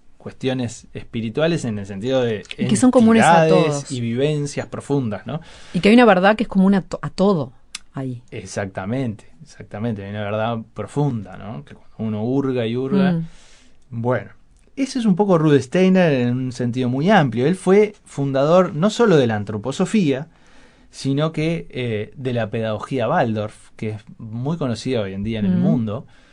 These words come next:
Speaker 1: Y que esto es muy importante, porque eso, esta es una de las cosas que yo quería hablar, que es el tema de la educación, ¿no? Porque, eh, en la educación como la tenemos hoy,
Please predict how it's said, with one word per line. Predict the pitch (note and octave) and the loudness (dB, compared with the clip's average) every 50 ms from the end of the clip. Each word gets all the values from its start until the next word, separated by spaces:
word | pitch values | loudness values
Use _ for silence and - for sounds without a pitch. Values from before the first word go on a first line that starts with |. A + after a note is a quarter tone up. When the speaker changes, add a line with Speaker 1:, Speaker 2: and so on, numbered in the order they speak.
| _ _ _ _ _ _ _ _ _ _ _ _ _ - | _ _ _ _ _ _ _ _ _ _ _ _ _ -12
Speaker 1:
Y | D#3+ C#3 | -12 -8
que | - - A3+ | -6 -6 -4
esto | A3 - G#3 | 0 0 2
es | E3+ | 2
muy | F3 G3 A3 | 4 4 4
importante, | G3 E3 D3 B2+ B2+ - F3+ E3 C#3 A2+ F#2+ G#2+ G2+ | 2 2 2 0 0 2 2 2 2 2 0 -4 -6
porque | G#2+ G#2 G2+ C3+ C#3+ | -6 -6 -6 -6 -6
eso, | D3+ - - D3 B2+ - - - | -6 -4 -6 -6 -6 -6 -10 -12
esta | C#3 C3+ - - - D#3 | -12 -12 -12 -12 -14 -14
es | - - | -12 -8
una | D3+ C#3+ C3+ B2 | -8 -6 -4 -4
de | A2 | -6
las | G#2 - | -6 -10
cosas | - C3 - B2+ A#2+ | -12 -12 -12 -12 -14
que | - A2 | -12 -12
yo | - B2+ A#2 | -10 -10 -8
quería | A#2+ A2 A2 G#2 | -6 -6 -6 -6
hablar, | G#2 A2 B2+ B2+ A2+ G#2+ A2 - - - _ _ _ - - _ _ | -4 -4 -2 -2 -4 -4 -6 -10 -16 -20 _ _ _ -20 -20 _ _
que | - B2 | -8 -8
es | B2 B2 C#3+ | -6 -6 -6
el | A#2+ | -6
tema | A#2 C#3+ D3 D3 C3 | -4 -4 -4 -2 -2
de | A2+ | -2
la | G#2+ G2+ | -2 -4
educación, | G2+ G#2 G#2+ G2+ - G#2 - - E3+ F3 D3 G#2+ F2+ F2 F#2 A2 - _ _ - | -4 -6 -6 -8 -10 -12 -12 -8 -6 -6 -6 -6 -8 -12 -18 -20 -20 _ _ -18
¿no? | - F#2+ A2 - - - _ _ - | -16 -14 -14 -14 -16 -20 _ _ -18
Porque, | - B2 A#2+ B2 C#3 C#3+ C#3 - - - _ _ _ _ _ _ _ - | -16 -16 -12 -10 -8 -8 -8 -8 -12 -18 _ _ _ _ _ _ _ -12
eh, | C#3+ C3 B2+ - - - - - _ - - | -12 -12 -12 -14 -18 -20 -20 -20 _ -20 -16
en | - D3 C3+ | -12 -10 -6
la | C3+ | -4
educación | C#3 C#3+ C#3 D3+ C#3+ - - A#3 A3+ A3+ | -4 -4 -4 -6 -8 -8 -6 -6 -6 -4
como | - G3 E3+ D#3 C3 | -4 -4 -4 -2 -4
la | A#2+ A2 | -4 -6
tenemos | A2 A#2 C3 D3 C3+ A#2 - - | -6 -6 -6 -6 -8 -8 -10 -12
hoy, | F#2 F2 F2 G2 | -12 -14 -14 -18